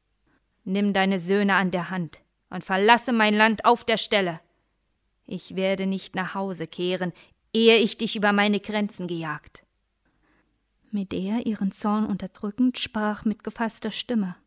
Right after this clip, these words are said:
„Warum fürchtest du ein Übel von mir, Kreon? Was hast du mir Böses getan? Was wärest du mir schuldig?“ „Nur meinen Gatten hasse ich, der mir alles schuldig ist.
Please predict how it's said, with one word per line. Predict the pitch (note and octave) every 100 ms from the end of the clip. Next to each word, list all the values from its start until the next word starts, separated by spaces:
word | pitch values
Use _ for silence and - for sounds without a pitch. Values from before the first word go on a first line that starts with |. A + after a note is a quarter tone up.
| _ _ _ _ _ _
„Warum | G#3 G#3 A#3+ A#3 B3
fürchtest | A#3+ C4+ C4 - A#3+ -
du |
ein | A#3+ A3+
Übel | B3 C#4+ C4+ B3
von | G#3+ G#3+
mir, | G#3+
Kreon? | G3+ - G#3+ - G#3+ G#3 - _ _ _ _ _ _ -
Was | A#3+ C4
hast | B3+ -
du | B3
mir | A#3+
Böses | G#3+ A#3 A3 -
getan? | A#3 - C4 A#3+ F#3 F3 _ _ _ _ _
Was | G#3 G3+ -
wärest | G#3+ G#3+ G#3 - -
du | B3+
mir | G#3+ E3+
schuldig?“ | - G3 F#3+ F3 - _ _ _ _ _ _ _ _ _ _ _ _ -
„Nur | A3 B3+
meinen | B3 A#3 A#3 A3
Gatten | A#3+ A3 - F3
hasse | E3+ E3+ -
ich, | F3 E3 - _ _ _ _ _ _ _ _ _ _ _ _ -
der | F#3+
mir | F#3 F#3+ -
alles | G#3 F3+ - -
schuldig | - F#3 E3+ -
ist. | F#3 -